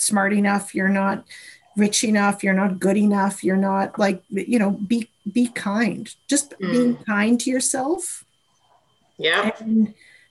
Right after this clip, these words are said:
Speaker 1: and, you know, even if you're in terrible, terrible situation, um, if you're doing the best you can, recognize that.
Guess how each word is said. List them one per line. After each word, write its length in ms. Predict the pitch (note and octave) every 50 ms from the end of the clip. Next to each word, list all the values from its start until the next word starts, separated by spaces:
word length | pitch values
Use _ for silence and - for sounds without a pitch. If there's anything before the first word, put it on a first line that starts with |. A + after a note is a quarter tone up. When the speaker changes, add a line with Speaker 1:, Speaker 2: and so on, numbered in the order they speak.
| _ - -
Speaker 1:
and, 720 | A3+ A3+ A3+ A3+ A3+ A3 A3 A3 A3 A3 A3 G#3+ - - - _ _ _ _
you 320 | - - - B3 A3 B3+ A#3+
know, 200 | A#3+ A#3 A3+ -
even 260 | A#3+ C4 C#4+ C#4+ C#4+
if 140 | D4+ D4 -
you're 140 | - - A#3
in 220 | A3 A#3+ A3+ A3
terrible, 760 | - - - - A#3+ B3+ B3+ C4+ B3+ A#3+ A3+ A3 F3+ - G#3
terrible 420 | - - A#3+ A3 A3 A#3 A3 G#3
situation, 1040 | G#3 - - - - - F#3+ F3 F#3 G3+ A#3 D4 - - F#3+ E3+ E3 E3+ F3+ A3 B3 - _ - - - - - - - _ _ _ -
um, 800 | A3 G3+ G3 F#3+ F#3+ F#3+ F#3+ F#3+ F#3+ F#3+ F#3+ F#3 F#3 F#3+ - - _ _ _ _ _ _ _ _ _ _ _ _ - -
if 200 | A3+ A3 - A#3
you're 120 | B3+ C4+
doing 360 | G#3+ G#3+ B3+ B3+ C4+ C4+ C4+
the 80 | B3 G#3+
best 420 | F3+ F3+ F#3+ G#3 G#3+ - - -
you 100 | A#3 G#3
can, 540 | F3+ - - G3+ F3+ F3+ F3+ G3+ A#3 E4 F#4 - _ _ _ _ _ _ _ _ _ _ _ _ _
recognize 800 | - G#3+ A#3 - F#4+ - A#4 G#4+ - - G3+ F3+ - A#3+ - -
that. 400 | - - - - - - - -